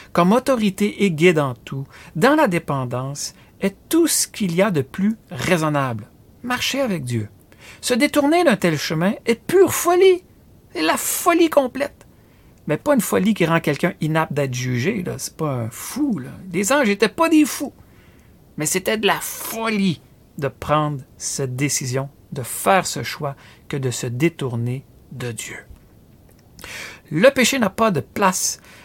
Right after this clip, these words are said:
dans la constitution et l'état d'un ange non déchu. Sa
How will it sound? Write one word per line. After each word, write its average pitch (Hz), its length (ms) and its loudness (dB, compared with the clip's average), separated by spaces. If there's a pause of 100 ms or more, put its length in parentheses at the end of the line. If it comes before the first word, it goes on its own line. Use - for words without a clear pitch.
dans 202 120 2
la 247 120 2
constitution 190 1080 -2 (320)
et 226 160 6
l'état 226 480 2
d'un 156 260 2
ange 151 360 0
non 190 260 2
déchu. 139 440 -6 (480)
Sa - 320 -2